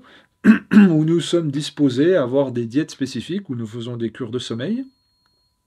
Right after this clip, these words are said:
des cures d'air pur et surtout des cures au niveau diététique pour désencrasser ces organes-là.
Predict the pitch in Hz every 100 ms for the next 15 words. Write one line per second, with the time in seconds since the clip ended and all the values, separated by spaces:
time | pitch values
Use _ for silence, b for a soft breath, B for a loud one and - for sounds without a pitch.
0 | _ 120 117 113 139 117 110 - 147 180
1 | 226 214 B B B - 113 120 - 165
2 | 123 113 - 180 123 117 113 117 127 113
3 | 117 120 113 185 202 - b b 120 107
4 | 104 160 156 156 - 151 - 175 139 _
5 | _ - 113 113 107 110 104